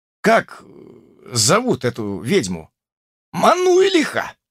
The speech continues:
ответил Ермола с грубой мрачностью. Он хотя и не высказывал никогда своих чувств, но, кажется, сильно ко мне привязался. Привязался за нашу общую страсть к охоте,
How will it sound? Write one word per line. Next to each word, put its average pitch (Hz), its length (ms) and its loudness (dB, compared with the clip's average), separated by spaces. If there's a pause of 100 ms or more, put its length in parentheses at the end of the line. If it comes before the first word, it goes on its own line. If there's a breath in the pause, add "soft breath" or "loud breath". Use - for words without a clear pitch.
(200)
ответил 135 480 -2
Ермола 135 440 0
с 104 80 -4
грубой 139 420 0
мрачностью. - 760 -4 (1160)
Он 127 160 0
хотя 143 320 0
и 135 180 -2
не 135 80 0
высказывал 127 600 -2
никогда 120 480 -2
своих 95 320 -6
чувств, - 400 -10 (480)
но, 160 260 2
кажется, 151 500 -2
сильно 147 440 -2
ко 113 120 -4
мне 139 180 -4
привязался. 113 760 -8 (480)
Привязался 202 800 0
за 120 120 -2
нашу 143 400 -4
общую 110 380 -4
страсть - 480 -4
к - 80 -12
охоте, 90 540 -8